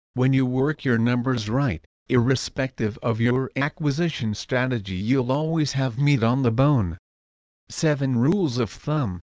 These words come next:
Don't buy on emotions. Fall in love with the deal, not the house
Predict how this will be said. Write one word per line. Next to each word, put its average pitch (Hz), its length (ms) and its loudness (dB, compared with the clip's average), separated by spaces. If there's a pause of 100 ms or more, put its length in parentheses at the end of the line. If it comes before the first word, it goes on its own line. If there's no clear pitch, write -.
(640)
Don't 156 320 0
buy 127 140 0
on 131 240 0
emotions. 131 720 0 (240)
Fall 135 340 0
in 127 160 2
love 135 240 0
with 131 140 -4
the 113 100 -4
deal, 131 340 0
not 117 300 0
the 110 80 -6
house 120 400 -4